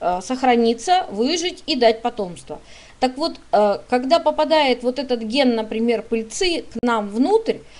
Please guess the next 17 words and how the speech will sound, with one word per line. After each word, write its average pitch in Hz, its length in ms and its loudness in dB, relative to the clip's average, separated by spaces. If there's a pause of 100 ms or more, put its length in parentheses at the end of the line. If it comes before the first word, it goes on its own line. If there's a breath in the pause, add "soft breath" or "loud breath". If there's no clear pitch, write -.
(300 loud breath)
то, 294 460 4
э, 202 320 2
нам 294 240 2
он 339 300 -2
не 240 200 4
друг. 262 460 2 (840 soft breath)
И 240 80 4
наш 330 260 0
организм, 339 680 0
вот 226 220 0
алгоритм 254 560 2
происходит, 214 440 -4
наш 311 220 0
организм, 311 540 -2
он 262 140 2
вырабатывает 262 680 0
антиген. 220 840 -2